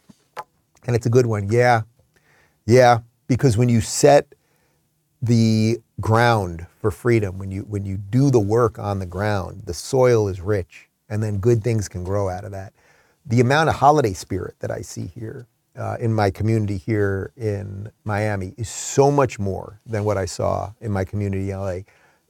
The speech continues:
Uh, October, the Halloween spirit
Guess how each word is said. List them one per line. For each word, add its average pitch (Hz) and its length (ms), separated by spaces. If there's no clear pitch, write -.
Uh, 107 320
October, 117 640
the 117 280
Halloween 123 640
spirit 92 400